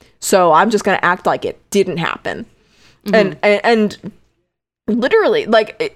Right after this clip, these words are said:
Speaker 1: as a result of him essentially, like, just creating this man baby and then dipping, he indirectly just caused people, and directly, he cost people their lives, including his fiance, nearby villagers, innocent people,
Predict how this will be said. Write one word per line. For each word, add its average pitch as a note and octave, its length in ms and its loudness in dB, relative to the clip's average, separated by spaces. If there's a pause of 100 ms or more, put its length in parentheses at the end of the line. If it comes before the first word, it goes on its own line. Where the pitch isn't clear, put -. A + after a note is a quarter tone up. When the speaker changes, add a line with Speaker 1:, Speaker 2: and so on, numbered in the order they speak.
(140)
Speaker 1:
as A3+ 160 4
a A#3+ 60 -4
result C4+ 400 2
of B3 260 -4
him B3 380 -2 (360)
essentially, A#3 600 0
like, F3 240 0
just E3 200 -4
creating G#3 600 2
this F3 160 -2
man F3 340 0
baby F3 360 2
and E3 140 0
then E3+ 240 -2
dipping, D3+ 580 -2 (540)
he G#3+ 560 0 (640)
indirectly C4 1080 -2
just G3 260 -4
caused A3+ 680 0
people, A3 320 0
and - 220 2
directly, D3+ 600 -6 (400)
he B3+ 220 -6
cost B4 440 -6
people F#4 220 -2
their G#4+ 160 2 (220)
lives, E3+ 220 -2
including G#3+ 340 -2
his F#3 180 -4
fiance, A#3 880 -2
nearby F3+ 440 -2
villagers, G#3+ 800 -2
innocent G#3+ 440 -2
people, B3+ 720 -4